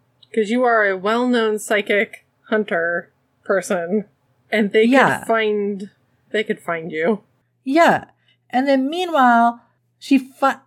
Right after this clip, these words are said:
Speaker 2: and so she finally shows the fuck up, rescues Mallory, cleans up her own damn mess,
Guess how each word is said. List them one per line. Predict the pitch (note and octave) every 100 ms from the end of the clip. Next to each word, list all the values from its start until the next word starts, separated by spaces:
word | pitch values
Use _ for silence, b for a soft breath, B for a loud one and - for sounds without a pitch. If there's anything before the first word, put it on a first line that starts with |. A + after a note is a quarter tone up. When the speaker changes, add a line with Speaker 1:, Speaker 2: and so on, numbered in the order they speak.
| -
Speaker 2:
and | B3 B3 A3+
so | D4
she | C#4 C4+
finally | B3+ C#4+ D4+ F4 E4+
shows | D4 D4 C4+ C4
the | A3+
fuck | - G#3+ G#3
up, | D#3+ D3+ D#3 _ _ _ _
rescues | F#3 A3+ D4 - - D4 C#4 A#3
Mallory, | G3+ F#3+ F#3+ F#3 F#3 F#3
cleans | - A#3 C4
up | C#4+
her | C4+ A#3
own | A3 A3+
damn | A3+ G#3 F#3
mess, | E3 D#3 D#3 -